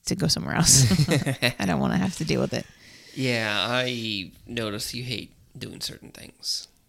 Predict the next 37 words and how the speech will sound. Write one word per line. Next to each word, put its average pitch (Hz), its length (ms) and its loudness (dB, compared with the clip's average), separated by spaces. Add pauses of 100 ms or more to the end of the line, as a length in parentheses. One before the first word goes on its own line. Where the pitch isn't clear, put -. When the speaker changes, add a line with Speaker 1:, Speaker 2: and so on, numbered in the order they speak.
(160)
Speaker 1:
Yeah. 160 340 0 (520)
Did 170 180 0
you 160 60 -2
notice 156 300 2
that? 190 240 0 (180)
Speaker 2:
Returning 113 760 -4 (440)
stuff - 400 -6
that 123 100 -6
you 120 80 -6
bought. 120 400 -4 (100)
Speaker 1:
Mm-hmm. 165 340 6 (200)
That 151 180 -2
is 165 200 2
<laughs> - 20 0
definitely 190 640 6
something 160 300 -4
I 147 60 -6
hate 170 260 -6
doing. 143 440 0
Speaker 2:
<laughs> - 60 -18
Speaker 1:
I - 840 -10
Speaker 2:
Anytime 214 100 8
Speaker 1:
also 151 280 8
Speaker 2:
you 147 80 10
have 135 180 8
to 151 80 -2
call 117 300 6
anything, 127 600 0
Speaker 1:
Mm-hmm. 175 200 6 (100)
Speaker 2:
you 175 100 6 (140)
Speaker 1:
Yep. 147 180 4
Speaker 2:
hate 107 200 2
it. 107 240 -2 (100)
Speaker 1:
It's - 180 2
Speaker 2:
Yeah. - 60 0
Speaker 1:
true. 175 220 6 (560)
Yep. 160 180 2